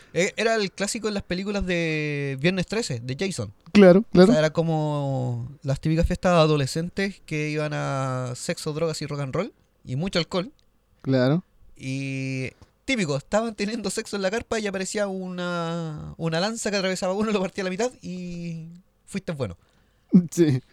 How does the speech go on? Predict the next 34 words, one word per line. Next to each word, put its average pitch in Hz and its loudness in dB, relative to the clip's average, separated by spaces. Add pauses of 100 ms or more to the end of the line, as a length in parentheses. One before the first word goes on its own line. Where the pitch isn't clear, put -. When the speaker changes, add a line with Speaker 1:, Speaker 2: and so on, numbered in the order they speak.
(260)
Speaker 1:
Y 143 -12
generalmente 185 -2
todas 214 2
las 254 2
películas 240 4
de 240 2
terror, 226 0 (320)
la 143 0
mayoría, 151 -2 (380)
parte 196 -2
con 208 -4
grupos 226 2
adolescentes 196 -6
que 185 -6
van 202 -2
a 240 -4
un 233 -4
lugar 208 -4
solamente 254 -2
para 262 2
eso, 240 -6
para 202 -6
tener 202 -8
una 208 -8
fiesta 233 -10 (340)
y 160 -10
tener 180 -6
sexo. - -8 (560)
Speaker 2:
Sí. 185 4 (320)
Speaker 1:
Y 135 0
es 143 -2
una 131 -2
mala 151 -2
idea. 113 -6